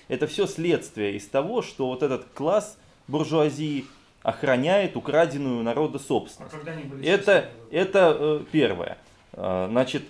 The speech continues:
Speaker 1: второе. А, насчет развала России. Ну, вы знаете, я тут полностью согласен с Ильей Львовичем Ферберовым, который часто говорит, что как у пролетариата нет отечества, так и у капиталистов нет отечества. И Путин, и Навальный,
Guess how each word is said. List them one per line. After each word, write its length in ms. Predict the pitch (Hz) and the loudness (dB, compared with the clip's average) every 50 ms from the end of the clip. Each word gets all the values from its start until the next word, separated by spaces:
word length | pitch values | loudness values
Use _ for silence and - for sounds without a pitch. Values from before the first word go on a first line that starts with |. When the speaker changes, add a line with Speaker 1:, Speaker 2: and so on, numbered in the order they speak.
| - - - | -14 -20 -4
Speaker 1:
второе. 520 | - - 208 196 180 139 107 87 90 - - - _ _ _ _ _ _ _ _ _ _ _ - | 2 4 6 6 8 6 6 4 2 -4 -10 -18 _ _ _ _ _ _ _ _ _ _ _ -12
А, 420 | - 101 95 92 92 90 90 - - - _ _ _ | -6 -4 -2 -2 -2 -2 -4 -6 -10 -16 _ _ _
насчет 420 | - 120 123 131 - - 170 165 160 | -4 -4 -4 -2 0 -2 -2 0 0
развала 460 | 143 139 131 131 135 139 139 135 131 | 0 0 2 2 4 4 6 6 4
России. 400 | 123 139 131 135 - 131 107 98 | 4 2 0 -2 -6 -6 -6 -4
Ну, 120 | 98 117 | -4 -4
вы 80 | 131 143 | -4 -4
знаете, 380 | 139 180 202 196 165 - - 117 | 0 2 2 2 0 -2 -4 -2
я 200 | 113 143 147 131 | 2 2 2 2
тут 200 | - 135 123 - | 0 -4 -8 -6
полностью 500 | - - 170 160 143 131 120 - - 120 | 0 2 2 2 2 0 -4 -6 -10 -8
согласен 580 | - - 131 127 139 143 131 117 - - 110 107 | -6 -4 -4 0 0 2 0 0 0 -4 -8 -8
с 140 | - - | -8 -8
Ильей 240 | 131 123 131 135 135 | -6 -4 -4 -2 -4
Львовичем 540 | 127 131 156 208 214 170 135 - - 113 98 | -4 -2 0 0 0 0 0 -2 -6 -8 -6
Ферберовым, 560 | - - 127 110 101 92 101 98 92 90 90 | -4 -2 -2 -2 -2 -4 -6 -6 -6 -6 -4
который 480 | - 101 101 - 151 147 147 110 - - - - _ - | -6 -4 -2 0 0 0 0 -2 -6 -8 -16 -20 _ -6
часто 340 | - 156 151 151 151 151 135 | 0 0 0 2 0 -2 -4
говорит, 380 | 120 127 131 139 156 190 185 | -2 0 0 0 -2 -4 -6
что 400 | - - - - 139 135 127 - - - - - - _ | -8 -8 -4 -2 0 0 -2 -4 -8 -20 -20 -20 -12 _
как 200 | - 139 135 - | 0 0 0 0
у 60 | 147 | -2
пролетариата 640 | 131 - 131 135 135 135 143 160 175 190 180 180 135 123 | -4 -2 -2 -2 -2 -2 -2 2 2 2 4 4 2 0
нет 220 | 127 123 117 - | 0 0 0 0
отечества, 520 | 117 107 - 127 110 - - - - 107 | -2 -2 -2 -4 -6 -6 -8 -10 -10 -4
так 260 | 95 - 143 143 143 - | 0 0 0 0 -2 -4
и 300 | - 131 135 131 123 - - | -4 -2 -2 -2 -2 -4 -8
у 80 | - | -10
капиталистов 760 | 123 - 135 131 139 - - 147 151 139 127 - - 107 - | -8 -8 -8 -8 -4 -2 0 0 2 0 -2 -4 -6 -8 -6
нет 200 | - 101 98 - | -6 -6 -4 -4
отечества. 580 | 104 104 - 113 101 78 - - - - - 90 | -6 -6 -4 -6 -6 -6 -8 -14 -16 -12 -10 -8
И 160 | - - 127 | -6 -4 -6
Путин, 540 | 127 - - 170 143 131 - - 113 98 - - - - - - | -6 -4 -4 -4 -4 -4 -4 -4 -6 -6 -6 -10 -16 -20 -10 -6
и 100 | 120 120 | -2 0
Навальный, 640 | 123 139 143 151 208 226 220 196 185 180 160 151 | 2 2 4 6 6 4 4 4 0 -4 -6 -8